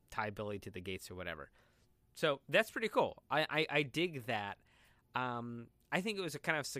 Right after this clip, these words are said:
satisfying conclusion to, like, this weird narrative of the first two stories so far. Um, I like that they interacted with another Future State title. I thought that was actually pretty fun. But I would have liked these events to kind of play out in real time and not be in this weird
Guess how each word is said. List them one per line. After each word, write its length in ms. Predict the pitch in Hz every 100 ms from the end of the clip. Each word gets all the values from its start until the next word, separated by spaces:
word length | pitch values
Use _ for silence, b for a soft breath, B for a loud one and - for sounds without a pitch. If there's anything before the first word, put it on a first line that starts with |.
| 123
satisfying 680 | - - 151 160 - 151 135
conclusion 640 | 127 - 131 127 143 131 -
to, 100 | 117
like, 140 | 117 -
this 160 | 113 110 107
weird 380 | 117 123 123 117 _ 120
narrative 580 | 117 113 120 131 120
of 140 | 113 107
the 80 | 110
first 300 | 120 113 -
two 80 |
stories 400 | 117 - 113 117
so 180 | - 104
far. 440 | 104 110 113 120 - b b b b -
Um, 420 | 123 113 113 104 - _ _ _ _ _ - -
I 80 |
like 220 | 139 143 -
that 120 | 127
they 140 | 127
interacted 600 | 135 120 113 110 - 127
with 180 | 120 113
another 340 | 113 110 113 107
Future 320 | - 110 110
State 240 | - 110
title. 280 | - 113 123
I 80 | 107
thought 220 | 113 104
that 140 | 107
was 140 | 107 110
actually 280 | 104 - 104
pretty 220 | 110 107
fun. 360 | - 107 107 104 b b b b
But 220 | 120 131
I 200 | - 135
would 220 | 143 143 143
have 180 | 135 123 - -
liked 520 | 127 131 135 147 - - - 160
these 340 | 135 147 131
events 360 | 120 120 123 -
to 80 | -
kind 180 | 131
of 140 | 117 -
play 280 | - 123 127
out 160 | 123 131
in 240 | 107 98
real 180 | 113 151
time 320 | - 196 196
and 220 | 123 113
not 320 | 117 120 113
be 100 | 123
in 80 | 113
this 160 | 107 -
weird 440 | 110 113 113 110